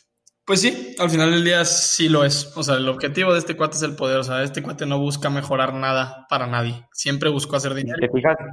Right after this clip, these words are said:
Speaker 1: a ser un
Speaker 2: pues, sí da miedo de que hasta su risa, o sea, parece que el vato está loco.
Speaker 1: Ah, no, el vato está loco,
Speaker 2: No sé
Speaker 1: güey.
Speaker 2: si, <laughs> si
Speaker 1: Bueno,
Speaker 2: escucharon.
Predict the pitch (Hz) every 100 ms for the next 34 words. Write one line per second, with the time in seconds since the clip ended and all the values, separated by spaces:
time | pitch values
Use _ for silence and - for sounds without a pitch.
0 | 127 135 139 127 123 123 - 131 143 151
1 | 143 165 165 143 127 120 - 110 110 101
2 | 139 143 139 110 110 139 110 110 110 123
3 | 135 120 113 - 117 220 269 254 - -
4 | 262 254 262 294 - 127 120 - 294 202
5 | 220 139 117 120 127 123 -